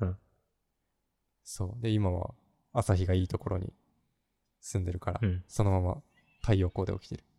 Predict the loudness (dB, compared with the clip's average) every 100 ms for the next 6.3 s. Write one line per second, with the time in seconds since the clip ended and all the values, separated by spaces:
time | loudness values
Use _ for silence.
0 | _ _ _ _ -8 -8 -10 -16 _ _
1 | _ _ _ -8 -4 -4 -6 -6 -6 -6
2 | -2 0 2 2 2 2 4 6 6 6
3 | 4 4 4 4 4 2 2 0 -6 -8
4 | -10 _ _ _ _ _ _ _ 2 2
5 | 2 2 2 4 2 2 0 0 2 4
6 | 4 4 2